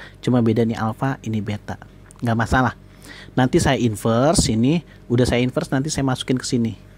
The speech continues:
Gitu caranya buat nyari akar yang baru. Ya. Si alfa sama si beta saya ganti jadi X. Dua tambah satu per X plus satu.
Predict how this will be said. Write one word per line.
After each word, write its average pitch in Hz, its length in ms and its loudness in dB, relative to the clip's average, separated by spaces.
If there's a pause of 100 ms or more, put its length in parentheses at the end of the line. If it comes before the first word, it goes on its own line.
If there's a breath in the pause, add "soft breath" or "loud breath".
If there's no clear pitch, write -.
(400 soft breath)
Gitu - 240 -2
caranya 113 560 -2
buat 120 240 -2
nyari 120 240 0
akar 113 240 -2
yang 110 160 0
baru. 107 240 -2 (1400 loud breath)
Ya. 113 240 -2 (1800 soft breath)
Si 151 160 6
alfa 156 320 4
sama 170 240 4
si 147 160 4
beta 139 560 2
saya 139 320 2
ganti 123 320 2
jadi 120 240 2
X. - 400 -4 (240)
Dua 117 320 4
tambah 120 320 4
satu 123 320 2
per 175 400 2 (480)
X - 240 -2
plus - 320 -2
satu. - 480 -6